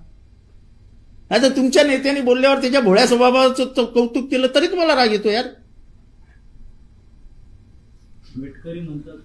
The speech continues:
Speaker 2: की ते भोळे बाबडे, मात्र तुमच्याकडे कपडे नाहीत, असं
Speaker 1: ठीक आहे ना, मला त्यांनी म्हण-, मी मा-, माणसाचं राजकीय वय बघून, अ, स्टेटमेंट्स देत असतो. याचं राजकीय वय तीन वर्षही नाही, बालक अजून रांगणारा बालक आहे तो यार. काय तुम्ही विचार बोलताय?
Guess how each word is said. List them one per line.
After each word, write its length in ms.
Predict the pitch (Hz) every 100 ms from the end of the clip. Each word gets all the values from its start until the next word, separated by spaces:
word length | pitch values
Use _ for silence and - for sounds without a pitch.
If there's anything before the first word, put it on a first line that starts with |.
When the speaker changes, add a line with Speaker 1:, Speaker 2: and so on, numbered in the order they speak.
| 151
Speaker 2:
की 140 | 147
ते 60 | 147
भोळे 300 | 131 127 143
बाबडे, 320 | 131 123 123
मात्र 320 | 120 113 135
तुमच्याकडे 500 | 135 123 123 131 127
कपडे 480 | 135 123 - 131 127
नाहीत, 200 | 117 117 107 104 -
असं 480 | - 135 - -
Speaker 1:
ठीक 120 | - 269
आहे 100 | 330
ना, 60 |
मला 260 | 202 123 180
त्यांनी 240 | - 139
म्हण-, 300 | 123 95 95 92 - - - - - - _ - - - 320 - - - -
मी 200 | 135 214
मा-, 300 | 220 147 123
माणसाचं 400 | 113 110 139 185
राजकीय 420 | 208 120 135 139 202
वय 260 | 147 139
बघून, 340 | 156 151 175 214 - - - - - -
अ, 240 | 123 113 107 110 107 107
स्टेटमेंट्स 440 | - 113 117 110
देत 200 | 98 90
असतो. 300 | 85 - - - _ - - - -
याचं 200 | - 180
राजकीय 380 | 226 226 233 247
वय 180 | 233 233
तीन 240 | 226 196
वर्षही 380 | 233 233 233 220
नाही, 260 | 180 123 101 - - - - -
बालक 400 | 120 110 127 196
अजून 240 | 202 202 165
रांगणारा 420 | 107 120 175 254
बालक 340 | 143 110 -
आहे 40 | 202
तो 160 | -
यार. 300 | 107 98 95
काय 380 | 123 143 76 269
तुम्ही 220 | 311 180
विचार 440 | 123 107 - - -
बोलताय? 340 | 196 180 -